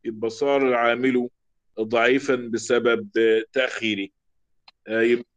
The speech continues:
<coughs> يبقى إذن، إذن،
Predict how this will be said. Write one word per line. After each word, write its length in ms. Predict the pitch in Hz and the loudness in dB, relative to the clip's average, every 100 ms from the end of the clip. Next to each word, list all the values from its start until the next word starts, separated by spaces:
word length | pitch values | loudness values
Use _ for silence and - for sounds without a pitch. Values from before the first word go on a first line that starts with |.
| - | -2
<coughs> 680 | - - - - - - - | -2 -4 -12 -8 -4 -2 0
يبقى 320 | 151 135 151 | 2 4 4
إذن، 420 | 143 147 175 175 - _ _ _ _ _ _ _ _ _ _ _ _ _ _ _ _ _ _ 135 | 4 4 2 -6 -16 _ _ _ _ _ _ _ _ _ _ _ _ _ _ _ _ _ _ -4
إذن، 400 | 139 143 135 | 2 2 0